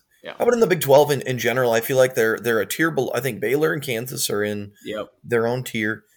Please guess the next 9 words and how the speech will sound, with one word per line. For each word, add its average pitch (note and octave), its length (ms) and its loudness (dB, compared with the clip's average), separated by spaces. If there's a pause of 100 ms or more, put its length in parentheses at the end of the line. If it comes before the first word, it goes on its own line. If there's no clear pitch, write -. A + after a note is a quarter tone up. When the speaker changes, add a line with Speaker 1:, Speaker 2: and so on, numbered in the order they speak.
(460)
Speaker 2:
And A#2+ 140 -6
then D3+ 60 0
I D#3+ 100 -2
think D#3 240 -6
it's - 180 -6
Texas, - 640 -2
Oklahoma, G#2+ 680 -2 (500)
Iowa A2+ 260 0
State, G#2+ 440 0